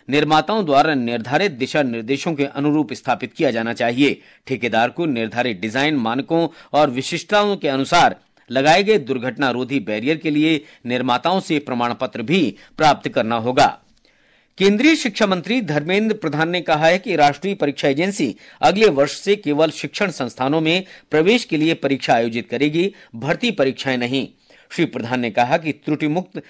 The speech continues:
परीक्षा संचालित करने और जवाबदेही तय करने के लिए यह निर्णय लिया गया है।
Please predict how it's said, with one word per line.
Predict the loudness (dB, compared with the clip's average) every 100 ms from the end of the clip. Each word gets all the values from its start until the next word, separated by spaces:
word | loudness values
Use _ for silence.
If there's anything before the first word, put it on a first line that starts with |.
| -20 _
परीक्षा | 0 0 2 0
संचालित | 0 -2 2 2 0 -2
करने | -2 0
और | 0
जवाबदेही | 2 4 2 0 -2 -4
तय | -4 -4
करने | -4 -6 -4
के | 0
लिए | 0 0 -2 -8 _
यह | -2 0
निर्णय | 0 0 -2
लिया | 0 0
गया | 0 0 2
है। | 2 0